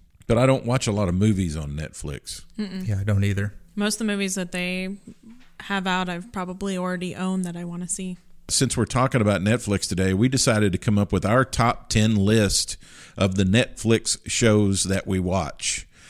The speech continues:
Speaker 1: And so, uh, they don't have to be original, uh, Netflix programming, just the top ten shows that we watch, uh, on Netflix. So who wants to go first with their list? I will go last.
Speaker 2: I'll go. So these aren't in any, uh, specific order,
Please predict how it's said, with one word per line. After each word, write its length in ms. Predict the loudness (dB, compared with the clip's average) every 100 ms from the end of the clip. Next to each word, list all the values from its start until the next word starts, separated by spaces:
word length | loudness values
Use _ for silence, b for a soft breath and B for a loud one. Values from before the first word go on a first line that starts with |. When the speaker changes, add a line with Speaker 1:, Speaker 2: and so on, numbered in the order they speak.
| B B
Speaker 1:
And 260 | -2 0 0
so, 580 | 2 2 2 -2 -4 -4
uh, 160 | -4
they 140 | -2 0
don't 200 | 2 2
have 180 | 0 -2
to 60 |
be 140 | 0 2
original, 720 | 4 4 4 2 2 0 -4 -4
uh, 60 |
Netflix 580 | -2 -2 -2 -2 -2 -4
programming, 600 | 0 2 2 2 0 0
just 260 | 0 0 0
the 140 | -2
top 320 | 0 -2 -2
ten 180 | -2 -2
shows 380 | -2 -2 -2 -2
that 200 | -6 -2
we 160 | -2
watch, 480 | -2 -2 -2 -4 -10 -14 B B B B
uh, 180 | -4 -2
on 200 | -2 0
Netflix. 440 | 0 -2 -6 -4
So 140 | 0 4
who 120 | 4
wants 220 | 4 0
to 60 | -2
go 140 | -2 0
first 300 | 0 -2 -2
with 120 | -2
their 140 | -2
list? 440 | 0 -2 -4 -8 -10 -2
I 120 | 0
will 140 | 0
go 140 | -2 -4
last. 480 | -4 -6 -8 -12 -16 _ -20 -20 -12 -2
Speaker 2:
I'll 160 | -2
go. 200 | -2 -8 -16 B B B B B B B
So 120 | 0
these 220 | 2 4
aren't 160 | 4 4
in 100 | 4
any, 380 | 4 4 4 2
uh, 200 | 0 0
specific 640 | 0 0 0 -2 -6 -6
order, 560 | -2 -2 -2 -6 -8